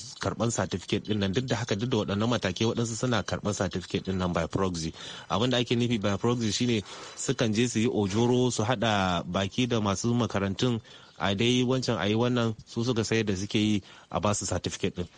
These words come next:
To yanzu hukumar kiyaye hadura ta ƙasa sai ta ce to dole kuma sai certificate din nan ya ɗauki hoton mutum. Wannan don a tabbatar da cewa, a, a, a, mutum ya je ya yi, ya, ya zauna, ya samu ilimin da ya samu.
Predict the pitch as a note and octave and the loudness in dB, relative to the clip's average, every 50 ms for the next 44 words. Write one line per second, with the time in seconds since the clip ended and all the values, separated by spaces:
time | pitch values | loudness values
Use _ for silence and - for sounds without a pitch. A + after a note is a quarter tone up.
0 | - - - _ - - A2+ A#2 A#2+ D3 F3 - - D3+ D3 C3+ A#2 G#2 - - | -20 -20 -20 _ -2 0 2 2 2 2 0 0 0 0 2 2 0 0 0 0
1 | A#2+ G#2 G2+ - G#2+ G#2+ F#2+ - F#2 - - - G2 F#2 - - A2 - B2 - | 0 0 0 0 0 -2 0 -2 -2 -4 -2 -2 -2 -2 -2 -2 -2 -2 -2 -2
2 | - G2+ - - G2+ F#2+ F2 E2 - A#2+ C3 D3 C#3+ B2+ - - - A2+ G#2+ G#2+ | -2 -4 -2 -2 -4 -4 -4 -2 0 2 4 4 2 2 0 -2 -2 0 2 2
3 | G#2+ G#2+ _ - - - - A#2 A2+ - - G2 F2+ - G2 - - - G#2+ F#2 | 0 0 _ -8 -8 -2 0 0 0 2 0 -2 -2 -2 -6 -6 -4 -4 -4 -4
4 | - - G#2 G2 F#2+ G2 G2 G#2 A2+ A#2 - F2+ E2+ E2 - G2+ - G2+ F2 - | -2 -2 -2 0 0 0 0 0 0 -2 -2 -6 -6 -4 -4 -4 -2 -2 -4 -2
5 | - G2 F#2 F2+ E2+ - - E2+ - - - - - - - - - - - - | -2 -2 -2 -2 -4 -4 -4 -6 -8 -10 -20 -20 -20 -20 -20 -20 -20 -20 -20 -14
6 | - G2+ G2+ B2+ D#3 F3 E3 D3 B2 A2 G#2 G#2+ A2 F#2 C3 C#3+ D3+ - - G#2 | -6 -2 0 2 2 2 2 2 0 0 -2 -4 -2 -2 -2 -2 -2 -4 -8 -8
7 | - - - C#3 C3 C3+ C#3 - D#3 D3 C#3 C3 G2+ - - B2 A#2 A2 G#2 G2+ | -4 -2 -2 -2 0 0 0 0 0 0 0 0 0 0 2 2 4 4 4 2
8 | G2 F#2+ - - - - - - - G2 G2 G2 F#2+ F2+ F#2 F2+ F2+ F2 F2 F2+ | 2 0 -4 -10 -18 -20 -14 -6 -2 0 2 2 4 2 2 2 2 2 0 0
9 | F2+ E2 - - - F#2+ F2+ - - F2 D2 C#2+ D2 E2+ F2 F2+ F#2 E2 D#2 D#2 | -2 -2 -4 -4 -2 -2 -2 0 -2 -2 -2 -2 -2 -2 -2 -2 -4 -6 -8 -10
10 | - G2 A2+ B2 G#2 D2+ A1 C2 C#2+ F2+ A2 G#2 A2 A2+ - B2+ A#2 A2+ A2 - | -14 -14 -14 -12 -12 -8 -6 -6 -4 -4 -6 -8 -8 -8 -4 0 0 0 2 2
11 | C#3 B2+ A#2 A#2 A2+ A2+ G2+ G#2+ A#2 A2+ A2+ A2+ A2+ A#2 A2+ G#2+ E2 E2 G#2 A2+ | 2 2 4 4 2 2 2 4 4 4 4 4 4 2 2 0 -2 0 0 2
12 | A2+ A#2 A#2 A2 G2+ A#2 B2 A#2+ G#2+ A#2 B2 C3+ C3+ B2 A#2 A#2 - - - - | 4 4 2 4 4 2 2 2 2 2 2 4 4 2 0 0 -2 -8 -20 -18
13 | - - - A2 A2+ - - A2 G2+ G#2+ - F#2+ A2+ A2 G#2+ A2 G#2+ F#2 G2 G2+ | -10 -4 -2 0 0 2 2 2 2 2 2 2 0 2 2 0 0 0 0 -2
14 | G2 - A#2 A2+ A2+ A2 G#2 | 0 0 0 2 2 0 0